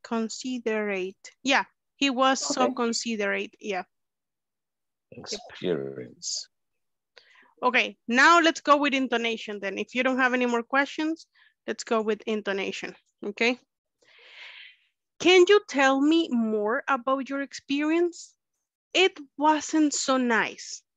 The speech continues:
Speaker 1: because the agent didn't give me a confirmation number. He didn't even send a receipt for what I bought.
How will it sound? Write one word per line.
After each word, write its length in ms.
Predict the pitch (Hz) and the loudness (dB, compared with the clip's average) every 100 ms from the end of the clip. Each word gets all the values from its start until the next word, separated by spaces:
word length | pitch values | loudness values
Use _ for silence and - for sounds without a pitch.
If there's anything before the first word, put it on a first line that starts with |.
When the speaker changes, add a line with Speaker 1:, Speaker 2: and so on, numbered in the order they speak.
| - | -16
Speaker 1:
because 300 | 208 220 202 | -4 -4 -4
the 160 | 208 - | -8 2
agent 720 | 349 311 226 214 220 214 - | 4 4 2 0 0 -4 -6
didn't 440 | 214 233 247 220 | -2 0 0 -2
give 260 | 202 202 - | -4 -6 -2
me 260 | 240 240 _ _ | -4 -4 _ _
a 60 | - | -8
confirmation 800 | 240 254 240 233 202 185 - 208 | -2 -2 2 0 2 -2 -2 -2
number. 440 | 226 269 247 - _ _ _ _ _ _ | 0 0 -2 -6 _ _ _ _ _ _
He 420 | - - 277 254 - | -14 -2 -2 -2 -4
didn't 480 | 302 381 311 214 - | 4 4 4 0 -8
even 360 | 226 233 233 240 | -2 0 2 0
send 400 | - 220 214 226 - | 0 0 0 -2 -4
a 100 | 214 | -4
receipt 720 | 214 226 - 294 269 _ - _ _ | -2 -4 -8 -6 -6 _ -20 _ _
for 220 | _ 220 202 | _ 0 0
what 200 | 180 175 | 0 -2
I 100 | 165 | -2
bought. 520 | 180 170 - - | -2 -2 -4 -14